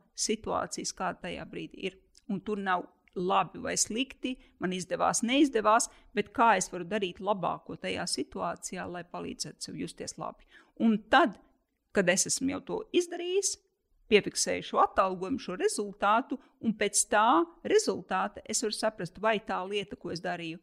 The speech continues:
ir vērta turpināt darīt arī uz priekšu, vai arī man jāpamēģina kaut kas cits. Tā kā tas ir tas par to, par to elastīgo pieeju situācijai, nevis, kad es tagad tā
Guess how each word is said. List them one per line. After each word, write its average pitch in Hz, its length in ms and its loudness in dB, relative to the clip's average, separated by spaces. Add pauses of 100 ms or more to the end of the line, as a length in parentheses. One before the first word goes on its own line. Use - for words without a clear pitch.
(260)
ir 196 140 4
vērta 180 480 4 (160)
turpināt 170 540 -6
darīt 175 280 -6
arī 180 200 -4
uz 208 100 -10
priekšu, 453 420 0 (220)
vai 226 220 0
arī 202 260 -4
man 180 140 -6
jāpamēģina 175 600 -8
kaut - 200 -12
kas 165 120 -8
cits. - 280 -10 (380)
Tā 202 120 4
kā 208 140 8 (220)
tas - 200 2
ir - 140 -2
tas 262 180 0
par - 160 -6
to, 202 180 6 (400)
par - 140 0
to 202 160 0
elastīgo 185 800 -2
pieeju - 360 -6
situācijai, - 760 -6
nevis, 185 280 -4
kad - 140 -8
es - 180 -4
tagad - 280 -6 (160)
tā 220 140 6